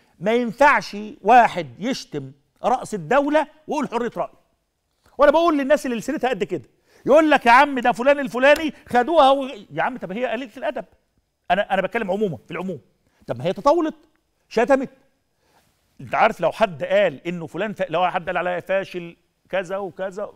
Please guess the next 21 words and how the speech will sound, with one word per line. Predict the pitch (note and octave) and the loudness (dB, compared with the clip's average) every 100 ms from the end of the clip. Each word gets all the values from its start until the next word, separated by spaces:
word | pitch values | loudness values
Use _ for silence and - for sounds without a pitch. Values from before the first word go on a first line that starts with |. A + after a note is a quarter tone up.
| _ _ _ - | _ _ _ -12
ماشي، | G#3 - - | -12 -12 -10
على | D#3 | -4
راسي. | E3+ D3 _ _ _ _ _ _ _ _ _ _ _ A2 - | -4 -6 _ _ _ _ _ _ _ _ _ _ _ -20 -12
بنتشتم | E3 F#3 B3 A3+ | -10 -8 -10 -12
كل | G3+ F#3+ | -12 -8
يوم، | G#3+ G3+ | -8 -8
مفيش | D3+ E3 C#3+ | -16 -18 -20
مشكلة. | A#2+ G#2 F2+ _ _ _ | -20 -20 -20 _ _ _
لكن | E3+ F3+ | -10 -6
واحد | G3+ C#4 G3 E3+ D#3 | 0 0 -2 -12 -6
يتطاول، | G#3 G#3 - C4 D4 B3+ D3 A2+ _ _ _ _ _ _ _ _ _ _ _ _ - | -6 -6 -2 2 2 0 -8 -12 _ _ _ _ _ _ _ _ _ _ _ _ -6
تطاول | F3+ B3+ D#4 C#4 G#3+ | 0 6 6 4 -2
واتهامات | F#3+ - F3 F#3+ D4+ | -4 -4 -4 0 0
بالخيانة، | F#3+ A#3 - A#3 C4+ D4+ | -2 -10 -6 2 4 4
يا | C4 | 2
جماعة، | B3 A#3 D4+ | 0 -2 -2
ما | C4+ | -2
ينفعش. | A#3+ F#3+ C#4+ - - _ _ | -6 -2 -4 -4 -20 _ _
ده | D3+ D4 | 2 2
مش | D#4+ - | 2 0
نقد. | D4+ D#4+ D3 | 4 4 0